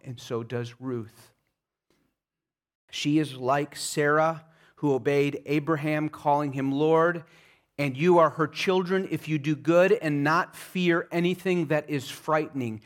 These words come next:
First Peter three. She has a godly courage because of her faith in the Lord in a risky situation.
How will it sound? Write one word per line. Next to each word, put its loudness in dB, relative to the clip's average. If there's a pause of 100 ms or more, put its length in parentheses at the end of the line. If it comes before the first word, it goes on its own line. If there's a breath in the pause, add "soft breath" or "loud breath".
(140 loud breath)
First -8
Peter -6 (140)
three. -8 (280 loud breath)
She -2
has -4
a -8
godly -6
courage -10
because -8
of -12 (140)
her -12 (200 soft breath)
faith -8
in -4
the -4
Lord -8 (1120)
in -4
a -4
risky -8
situation. -14